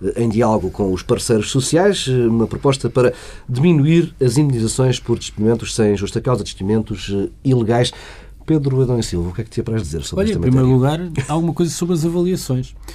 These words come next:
Speaker 2: Em, é que, eh, em cada avaliação, eh, e, eh, naquilo que não se sabe nas conferências de imprensa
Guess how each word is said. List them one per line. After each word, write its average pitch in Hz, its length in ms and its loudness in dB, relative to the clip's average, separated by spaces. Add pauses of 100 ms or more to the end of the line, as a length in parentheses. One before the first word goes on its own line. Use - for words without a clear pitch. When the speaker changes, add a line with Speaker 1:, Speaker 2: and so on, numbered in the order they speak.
(440)
Speaker 2:
Em, 107 380 -2 (180)
é 104 120 -6
que, 95 420 -4 (340)
eh, 80 260 -10 (400)
em 113 120 0
cada 135 300 0
avaliação, 104 760 -4 (880)
eh, 87 220 -10 (100)
e, 98 420 -8 (140)
eh, 90 360 -8 (200)
naquilo 120 540 2
que 135 140 -2
não 143 140 4
se 135 100 -2
sabe 107 760 -2 (540)
nas 110 160 -2
conferências 110 520 -4
de 113 60 -4
imprensa 95 520 -6